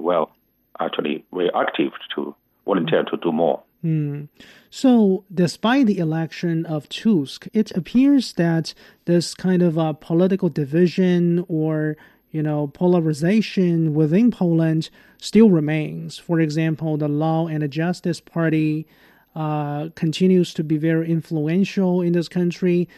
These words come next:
Speaker 2: So how do you think such a scenario is going to have an impact on the actual policy delivery or policy implementation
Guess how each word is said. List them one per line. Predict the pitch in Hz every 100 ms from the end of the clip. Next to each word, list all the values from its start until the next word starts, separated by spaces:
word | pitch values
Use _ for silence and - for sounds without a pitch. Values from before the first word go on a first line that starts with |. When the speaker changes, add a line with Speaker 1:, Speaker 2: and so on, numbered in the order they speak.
| - - -
Speaker 2:
So | 226
how | - 226 294
do | 247
you | 185 170
think | 180 165 156
such | - 240 -
a | 170
scenario | - 165 160 165 165 160 160
is | 170 151
going | 170 165 165 156
to | 160
have | 160 165 160 -
an | 165
impact | 175 196 175 160 156 - - - _
on | - 175
the | 175
actual | 190 208 202 - 190 170 160 156 156 -
policy | - 180 185 185 - 190 175
delivery | 151 147 160 170 196 196 196 175
or | 165
policy | 151 180 175 165 185 180
implementation | 185 185 185 160 147 - 190 190 208 190 190